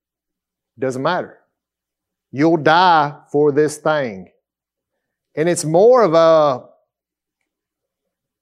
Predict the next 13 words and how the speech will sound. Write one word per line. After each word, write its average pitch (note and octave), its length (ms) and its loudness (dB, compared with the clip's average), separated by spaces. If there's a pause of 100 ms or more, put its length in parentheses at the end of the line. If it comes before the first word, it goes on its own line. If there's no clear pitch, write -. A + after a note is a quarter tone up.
(400)
a C#3 80 -6
noble F3 600 0
quality F3+ 680 0
given D#3+ 420 -2
to C3 100 -10
you. A#2 300 -12 (1200)
One E3+ 200 0
of, E3 160 0
one F3 180 0
of G3+ 60 0
my F3 140 2
favorite, F#3 540 2
uh, C#3+ 460 2